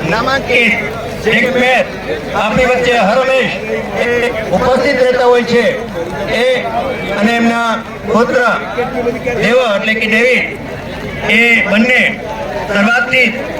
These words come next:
આ કાર્યક્રમને સોશિયલ મીડિયાની અંદર હાઇલાઇટ કરી રહ્યા છે. એ વિદ્યાઓ સમાન ગણી શકાય કે જેના માધ્યમ દ્વારા લોકો સુધી મેસેજ પહોંચે અને મોટી સંખ્યામાં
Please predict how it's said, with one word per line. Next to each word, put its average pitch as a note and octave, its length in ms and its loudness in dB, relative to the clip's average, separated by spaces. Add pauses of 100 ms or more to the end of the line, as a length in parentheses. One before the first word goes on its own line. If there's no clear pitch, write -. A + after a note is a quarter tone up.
(140)
આ G#3 140 -2
કાર્યક્રમને A3+ 640 2 (1500)
સોશિયલ A#3+ 440 2
મીડિયાની B3 320 2
અંદર A#3+ 220 2 (140)
હાઇલાઇટ A#3+ 380 2
કરી B3 200 4
રહ્યા B3+ 340 4
છે. C4+ 120 4 (880)
એ A#3+ 100 4 (880)
વિદ્યાઓ B3 480 4
સમાન A#3 400 0 (560)
ગણી A#3+ 320 2
શકાય B3 440 0 (760)
કે G#3 140 0
જેના B3 400 2 (220)
માધ્યમ A#3+ 380 2
દ્વારા B3 320 4
લોકો A3+ 340 0
સુધી B3+ 300 0
મેસેજ C4+ 320 2
પહોંચે A#3+ 360 2 (500)
અને A3+ 240 0
મોટી C4 320 0
સંખ્યામાં B3+ 580 0